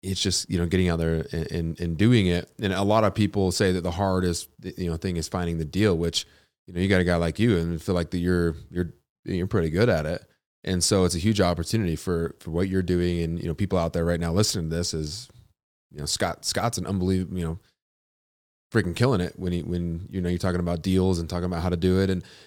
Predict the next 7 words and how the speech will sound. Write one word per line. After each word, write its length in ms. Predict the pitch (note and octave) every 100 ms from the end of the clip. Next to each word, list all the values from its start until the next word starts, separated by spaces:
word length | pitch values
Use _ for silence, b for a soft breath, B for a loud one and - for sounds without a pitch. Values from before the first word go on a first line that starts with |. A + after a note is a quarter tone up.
| -
and, 320 | G#2 G#2+ G#2 b b -
uh, 60 | G2 -
more 280 | A#2+ C3 F3+
of 180 | E3 A#2+
just, 380 | C#3 C3 - - -
you 160 | A2+
know 220 | G2 F#2+